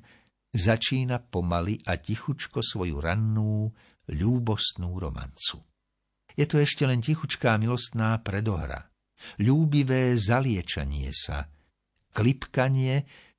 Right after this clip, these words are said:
ktorým sa odjakživa začínajú povestné hluchánie zásnuby. Tie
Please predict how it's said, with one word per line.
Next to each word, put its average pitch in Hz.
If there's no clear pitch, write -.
ktorým 113
sa 90
odjakživa 131
začínajú 101
povestné 101
hluchánie 90
zásnuby. 71
Tie 87